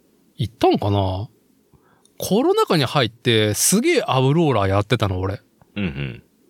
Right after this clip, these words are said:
Speaker 1: なんかね。
Speaker 2: うん。
Speaker 1: みんな筋トレしとったじゃん。
Speaker 2: うん。
Speaker 1: 二千二十年、さ、始まって、
Speaker 2: うん。
Speaker 1: あの、巣ごもりしてる時にさ、
Speaker 2: うん。
Speaker 1: みんな筋トレしとったじゃん？なんか知らないけど。
Speaker 2: うん。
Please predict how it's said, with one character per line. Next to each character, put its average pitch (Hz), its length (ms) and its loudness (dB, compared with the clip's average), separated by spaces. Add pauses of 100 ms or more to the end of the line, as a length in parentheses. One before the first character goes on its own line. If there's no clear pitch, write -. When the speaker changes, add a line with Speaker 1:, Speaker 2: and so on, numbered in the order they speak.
(1080)
Speaker 1:
な 104 160 2
ん 95 60 -4
か 101 100 -10
ね。 135 220 0 (440)
Speaker 2:
う 180 60 -6
ん。 147 240 -8 (720)
Speaker 1:
み 120 80 0
ん 110 40 4
な - 120 0
筋 170 220 -4
ト 190 80 -2
レ 185 80 -2
し - 120 -8
と 190 100 -2
っ - 20 2
た - 20 -4
じ 107 60 -4
ゃ 95 60 -4
ん。 90 80 -12 (540)
Speaker 2:
う 160 40 -8
ん。 151 100 -8
Speaker 1:
二 113 120 2
千 113 160 2
二 107 120 2
十 110 200 2
年、 104 420 -2 (480)
さ、 104 380 0
始 - 280 0
ま 117 60 2
っ 110 40 -4
て、 101 380 0 (360)
Speaker 2:
う 107 40 -2
ん。 85 260 -4
Speaker 1:
あ 104 160 0
の、 101 140 0
巣 - 180 0
ご 127 120 4
も 131 140 4
り 131 80 4
し - 60 -6
て 139 100 4
る 110 200 0 (500)
時 110 200 0
に 92 100 -6
さ、 117 220 0 (440)
Speaker 2:
う 190 60 -4
ん。 143 220 -8 (180)
Speaker 1:
み 117 140 4
ん - 20 4
な 107 60 2
筋 151 240 2
ト 170 80 2
レ 160 60 4
し - 20 2
と 202 60 2
っ 208 40 0
た 110 100 -4
じ 95 60 -6
ゃ 101 40 -6
ん？ 123 180 -8
な 117 80 2
ん 107 60 0
か - 80 -4
知 - 100 -2
ら 71 80 0
な - 100 0
い 113 60 2
け 107 100 0
ど。 104 100 -4
Speaker 2:
う - 20 -16
ん。 - 20 -16